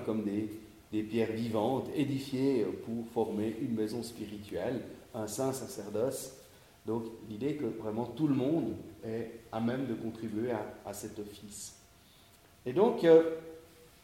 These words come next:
Luther va dire qu'il n'y a pas de différence entre les chrétiens, si ce n'est la fonction. Et c'est très intéressant, hein, de, de, de dire que dans le fond, ça va être des différences de fonction et pas des différences, euh, les ontologiques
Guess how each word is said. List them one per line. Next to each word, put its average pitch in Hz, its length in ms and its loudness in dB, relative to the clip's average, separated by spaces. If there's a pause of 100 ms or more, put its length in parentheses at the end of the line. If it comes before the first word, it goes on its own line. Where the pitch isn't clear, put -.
(880)
Luther 123 320 4
va 143 120 4
dire - 100 4
qu'il - 80 0
n'y 143 60 2
a - 40 2
pas 147 120 2
de 120 100 -2
différence 147 460 2
entre 127 160 -4
les 120 80 -2
chrétiens, 127 340 -2
si 160 140 -4
ce 147 100 -6
n'est 151 80 -2
la 127 120 0
fonction. 185 600 0 (760)
Et 117 40 -4
c'est 139 180 -6
très 165 180 2
intéressant, 147 840 0
hein, 143 80 -6
de, 127 280 -4
de, 120 80 -4 (380)
de 120 60 -4
dire 151 260 0
que 143 60 0
dans 131 140 -2
le 120 60 -6
fond, 165 180 -2
ça 139 160 -2
va 143 80 4
être 139 80 2
des 131 80 -2
différences 139 420 -4
de 113 80 -2
fonction 147 560 -2
et 139 40 0
pas 135 200 0
des 120 120 -2
différences, 127 600 -4
euh, 101 100 -4 (680)
les 104 120 -4
ontologiques 135 840 0